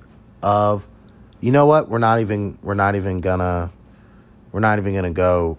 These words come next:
into that territory, actually. But when you make an argument, you need, uh, to s-, make sure you're not trying to draw sympathy.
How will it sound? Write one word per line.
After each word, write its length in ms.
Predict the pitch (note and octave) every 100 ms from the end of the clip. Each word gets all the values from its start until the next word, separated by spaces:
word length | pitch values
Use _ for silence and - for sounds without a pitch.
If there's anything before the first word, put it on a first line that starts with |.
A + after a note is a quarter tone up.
| -
into 260 | F#2 F2 F2+
that 200 | E2+ -
territory, 460 | D#2 D2+ D#2+ C#2+
actually. 500 | C#2+ C#2+ - B1 D2 F#2+ - - - - - - - -
But 140 | A2+
when 220 | G2+ C3
you 120 | D#3+ G3
make 200 | F3+ F3
an 140 | C#3 -
argument, 720 | B2 B2+ G2+ F2+ D#2 - - - - - - - - - - - - - - - - -
you 180 | G2 A2+
need, 640 | A2+ C3+ C#3 C#3 C#3+ A#2 - - - -
uh, 140 | D2 - - - - - - - - - -
to 240 | - B2
s-, 200 | G2+ - - - - -
make 280 | A#2 C3+ -
sure 600 | - - D3+ C3 A2 - - - - - - -
you're 180 | A2 A2+
not 340 | A2+ B2 -
trying 380 | - A#2+ A#2+ A#2
to 160 | - G#2+
draw 540 | G2 A2 A2 A2 G2+
sympathy. 920 | - - B2+ A#2 G2+ F#2 - D2+ -